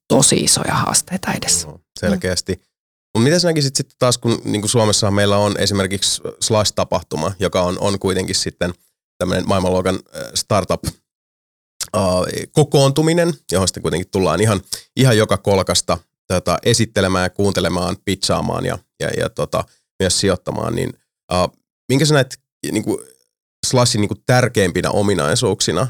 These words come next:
Speaker 2: tiellä kohti myyttisen yksisarvisstatuksen saavuttamista?
Speaker 1: No, Slashin roolihan on yhdistää kansainvälisesti osaajia, sijoittajia ja yrityksiä.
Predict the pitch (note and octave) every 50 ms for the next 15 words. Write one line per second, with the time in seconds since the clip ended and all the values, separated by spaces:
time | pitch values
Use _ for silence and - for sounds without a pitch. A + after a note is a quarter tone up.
0 | - _ _ _ _ _ _ _ - D#3 E3 D3+ C3 G#2+ G2 F2 F2+ F2+ - _
1 | - F#2+ F#2 - - - - F2 - - _ _ _ _ _ _ _ _ _ _
2 | _ _ _ _ _ _ _ - G#2+ G#2 G2 - - F2+ G2+ F2+ - G2+ G2+ -
3 | - F#2 G2 D2+ - F2 - - - - - - - - - - - - - -
4 | D2 A#2+ A#2+ - _ _ _ _ _ _ _ _ - - F#2 E2+ F2 G2 - _
5 | - D2 C#2+ - - - - - _ _ _ _ _ _ _ _ _ _ _ _
6 | _ _ _ _ _ - - C#4 C#4+ - - _ _ _ _ _ - - - A#3+
7 | B3 C4+ B3 - - B3 A3+ G#3+ A3 A3 A3 G#3 G3 F#3+ F3+ F#3+ F#3+ F#3+ F#3 F#3
8 | F#3 F#3+ F#3 F#3 F#3+ F3+ - - F#3 F3 F3+ - F#3 F#3 F#3 F3 F#3 E3+ E3 E3
9 | D#3+ E3+ D#3+ F3 E3+ - - G3 - F3 E3+ - F3+ F3 E3+ F3 F3 E3+ E3+ F3
10 | - E3+ E3 E3 D#3+ - - F#3 F3+ F3 E3+ F3 F3+ F3+ F#3 G3 - G#3 - -
11 | - G#3+ G3+